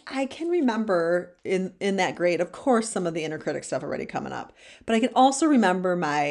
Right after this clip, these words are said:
inner child, my inner playful, fun, like, what I really like to do. And that's kind of where, um, I want you to go today, you know, asking yourself, "Okay, so back then when I was in elementary school,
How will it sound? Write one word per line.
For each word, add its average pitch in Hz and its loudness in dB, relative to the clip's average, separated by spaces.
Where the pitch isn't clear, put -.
inner 180 -2
child, 135 -2
my 135 -4
inner 170 -4
playful, 165 -2
fun, 165 -6
like, 165 -8
what 185 2
I 180 4
really 170 -2
like 147 -4
to - -12
do. - -6
And 262 6
that's 415 0
kind 466 -2
of 277 4
where, 180 2
um, - -12
I 185 -2
want 175 -2
you 190 -4
to 190 -4
go 262 -2
today, 247 -4
you 196 -6
know, 185 2
asking 220 0
yourself, 190 0
"Okay, 185 0
so 160 -4
back 170 0
then 156 0
when 151 -6
I 139 -4
was 165 -4
in 160 -4
elementary 165 -4
school, 143 -2